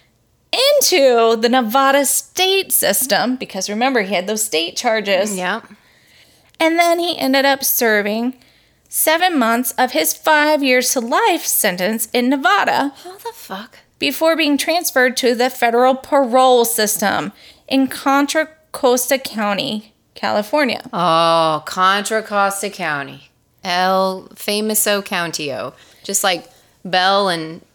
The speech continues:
Speaker 2: fucking the one here in Houston, Harris. Damn.
Speaker 1: And, and that was on August twenty-sixth, nineteen eighty-eight.
Speaker 2: Mm.
Speaker 1: So I don't know why he's going on federal parole in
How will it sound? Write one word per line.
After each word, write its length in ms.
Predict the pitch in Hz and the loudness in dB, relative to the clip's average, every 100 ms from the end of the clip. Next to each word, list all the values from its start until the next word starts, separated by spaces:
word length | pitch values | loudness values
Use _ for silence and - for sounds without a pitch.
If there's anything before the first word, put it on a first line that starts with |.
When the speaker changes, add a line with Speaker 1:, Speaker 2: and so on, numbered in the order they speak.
| 175 | -8
Speaker 2:
fucking 560 | 180 165 165 160 160 | -4 -4 -4 -10 -8
the 80 | 175 | -6
one 200 | 175 185 | -4 -4
here 120 | 185 185 | -4 -8
in 80 | |
Houston, 340 | 180 180 - 156 | -6 -6 -6 -6
Harris. 640 | 165 147 131 - - - _ - _ _ _ _ _ | -6 -6 -6 -4 -4 -6 _ -20 _ _ _ _ _
Damn. 300 | 135 262 139 | -2 -2 -2
Speaker 1:
And, 60 | 143 - _ _ | -6 -18 _ _
and 140 | 247 254 | 0 2
that 120 | 302 | 2
was 120 | 330 | 2
on 120 | 359 | 2
August 300 | 311 285 320 | 0 0 -2
twenty-sixth, 520 | - 330 - 240 240 208 | -4 -4 -2 -4 -4 -8
nineteen 380 | 185 220 240 | -6 -6 -2
eighty-eight. 580 | 247 262 349 427 113 - | 0 0 0 0 -2 -4
Speaker 2:
Mm. 380 | - 170 165 165 - _ _ _ _ _ _ _ - - | -10 -8 -12 -14 -18 _ _ _ _ _ _ _ -20 -20
Speaker 1:
So 260 | - - 202 - | -6 -2 -2 0
I 140 | 320 | 0
don't 180 | 453 480 | 0 0
know 160 | 262 247 | 0 2
why 340 | 226 233 240 | 2 2 4
he's 400 | 254 254 247 226 - - | 4 2 2 -2 -6 -4
going 240 | 226 233 | 0 2
on 160 | 220 220 | 2 2
federal 380 | 226 226 214 220 | 0 2 2 2
parole 680 | - 196 196 208 220 233 - | 0 2 4 4 4 0 -2
in 380 | - 202 185 196 | -2 -2 -2 -6